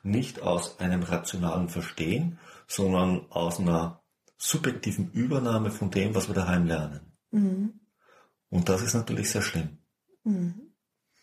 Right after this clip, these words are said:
Speaker 1: Das schleppt man dann durchs Leben und wir beginnen es da womöglich moralisch zu begründen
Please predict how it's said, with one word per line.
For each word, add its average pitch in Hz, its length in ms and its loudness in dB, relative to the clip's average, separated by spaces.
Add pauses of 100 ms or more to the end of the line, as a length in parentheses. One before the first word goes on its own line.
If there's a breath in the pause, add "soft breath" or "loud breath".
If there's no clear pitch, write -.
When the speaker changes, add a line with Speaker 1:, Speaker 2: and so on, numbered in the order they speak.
(120)
Speaker 1:
Das 90 140 2
schleppt - 280 -2
man 104 100 0
dann 90 140 2
durchs - 260 -4
Leben 120 300 0
und 85 120 2
wir 87 80 0
beginnen - 280 0
es 92 160 -2
da 90 160 -2
womöglich 90 480 0
moralisch 87 540 0
zu - 140 -8
begründen 92 640 -2